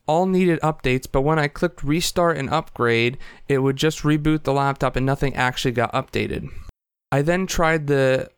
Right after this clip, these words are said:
Ubuntu Software Store, which is a snap package, and that would only update snaps installed on Unity. I then brought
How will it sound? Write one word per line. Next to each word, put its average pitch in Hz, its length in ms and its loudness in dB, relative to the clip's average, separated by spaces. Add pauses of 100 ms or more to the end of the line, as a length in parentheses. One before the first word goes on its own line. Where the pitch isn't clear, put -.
Ubuntu 147 420 0
Software 147 460 0
Store, 120 340 0
which 127 280 0
is 127 160 0
a 120 40 0
snap 120 520 0
package, 131 440 -2
and 123 240 0
that 139 240 0
would 135 440 0
only 151 300 0
update 139 320 -2
snaps 131 460 0
installed 123 440 -2
on 120 180 0
Unity. 127 460 -2 (480)
I 143 100 2
then 180 320 0
brought 147 420 0